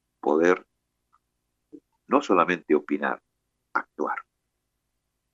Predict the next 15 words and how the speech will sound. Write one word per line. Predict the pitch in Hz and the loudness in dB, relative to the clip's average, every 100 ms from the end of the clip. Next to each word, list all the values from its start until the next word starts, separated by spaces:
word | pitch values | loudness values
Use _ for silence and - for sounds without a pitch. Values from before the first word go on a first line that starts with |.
| _ _ _ _ - | _ _ _ _ -12
Esa | - - - | -8 -6 -6
es | - | -4
la | - - - _ _ _ _ - | -6 -6 -10 _ _ _ _ -12
propuesta, | - - - 69 - 82 80 _ _ _ _ _ _ _ _ - | -10 -6 -4 -4 -4 -10 -10 _ _ _ _ _ _ _ _ -20
¿no | |
es | - | -8
cierto? | 69 71 - - 53 | -4 -4 -4 -4 -4
El, | 50 50 - - _ _ _ _ _ _ _ _ _ _ _ _ _ _ _ _ _ _ _ | -4 -10 -14 -20 _ _ _ _ _ _ _ _ _ _ _ _ _ _ _ _ _ _ _
no | - | -10
sé, | - 64 - _ _ _ _ _ _ _ - - - - | -4 -4 -4 _ _ _ _ _ _ _ -18 -18 -16 -10
las | 82 - | -8 -2
grandes | 82 85 80 76 | 0 0 -2 -4
preguntas | - 65 71 69 - - | -2 -2 -4 -8 -10 -8
que | 53 | -10
uno | 60 60 53 | -8 -8 -10